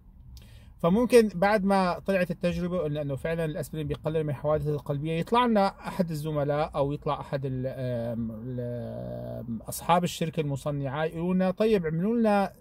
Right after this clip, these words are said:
دراسة للمجموعات الفرعية لنشوف مين هن أكثر المرضى اللي بيستفيدوا على هذا الدواء". بمعنى آخر، أنا جمعت المجموعة كلها، الألف مريض مثلا، بكل التفاصيل تبعهم وأعطيتهم أسبرين.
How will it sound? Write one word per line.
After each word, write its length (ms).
دراسة 520
للمجموعات 760
الفرعية 640
لنشوف 360
مين 180
هن 340
أكثر 380
المرضى 600
اللي 120
بيستفيدوا 600
على 160
هذا 260
الدواء". 360
بمعنى 300
آخر، 460
أنا 140
جمعت 420
المجموعة 520
كلها، 280
الألف 320
مريض 300
مثلا، 600
بكل 760
التفاصيل 680
تبعهم 380
وأعطيتهم 540
أسبرين. 460